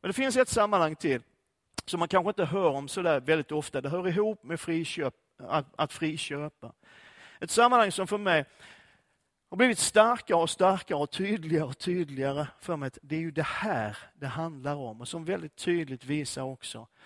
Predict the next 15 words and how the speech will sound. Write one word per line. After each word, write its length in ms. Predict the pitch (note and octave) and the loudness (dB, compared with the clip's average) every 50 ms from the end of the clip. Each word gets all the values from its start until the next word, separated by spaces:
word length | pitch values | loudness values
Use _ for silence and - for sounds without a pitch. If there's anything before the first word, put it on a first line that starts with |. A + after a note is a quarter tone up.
| - _ _ | -20 _ _
hur 100 | - A#2+ | -20 -16
hela 360 | - - D#3+ - D3+ D3 D3 | -10 -8 -6 -6 -4 -4 -4
Bibeln 360 | C#3 D3 D3+ D3 B2 C3 B2+ | -4 -4 -4 -4 -4 -6 -8
hänger 320 | A#2+ C3+ C3+ B2+ B2 B2+ B2+ | -8 -8 -8 -8 -10 -12 -10
ihop. 420 | A#2+ B2+ C#3 B2 G#2+ - _ _ _ - - - _ | -10 -8 -8 -8 -10 -10 _ _ _ -20 -20 -20 _
Hur 100 | - B2+ | -10 -8
hela 300 | A#2 C#3+ D#3 D#3+ D#3 C#3+ | -4 -2 -2 -2 -2 -4
Bibeln 460 | C3+ C3 D#3 D3+ C#3+ A#2 B2+ B2 A#2+ A2+ _ - - _ - | -4 -4 -4 -4 -4 -4 -6 -10 -12 -14 _ -20 -20 _ -6
pekar 460 | - C#3 C#3+ C3+ - - C#3 A#2 A2+ | -4 -2 -2 -2 -4 -6 -8 -8 -8
från 340 | - - D3 D3+ D3 D3 B2+ | -10 -10 -10 -10 -10 -8 -8
Gamla 360 | C3 C#3+ D3+ D3+ C#3+ C#3 B2+ | -6 -6 -6 -6 -8 -10 -10
testamentet 760 | _ - C3+ B2+ - - C#3 C#3 C#3 C3 B2 A2 A#2+ - - | _ -8 -8 -8 -8 -10 -10 -8 -8 -8 -8 -10 -14 -14 -14
och 80 | B2 - | -14 -12
ända 380 | - C#3+ D3 C3+ C3 A#2+ C3 B2+ | -12 -14 -14 -12 -8 -8 -8 -8
fram 360 | - - C#3 C3 B2 A#2 | -6 -6 -6 -4 -4 -6